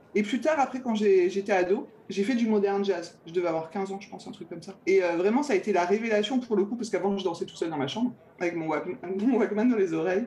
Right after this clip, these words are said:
Et là, euh, vraiment, euh, voilà, j'ai appris de la technique. C'était, euh, ça a été une vraie révélation, quoi. Un moyen d'expression, la danse. Et en même temps, euh, bah, je me sentais, euh, pas forcément super à ma place parce que, euh,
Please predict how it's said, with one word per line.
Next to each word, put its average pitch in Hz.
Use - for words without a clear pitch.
Et 196
là, 247
euh, 185
vraiment, 240
euh, 151
voilà, 170
j'ai 175
appris 180
de 180
la 185
technique. 220
C'était, 190
euh, 156
ça 180
a -
été 214
une 185
vraie 226
révélation, 226
quoi. 185
Un 208
moyen 233
d'expression, 220
la 202
danse. 190
Et 233
en 247
même 240
temps, 285
euh, 185
bah, -
je 202
me 214
sentais, 220
euh, 196
pas 220
forcément 233
super 214
à 208
ma 196
place 226
parce 196
que, -
euh, 165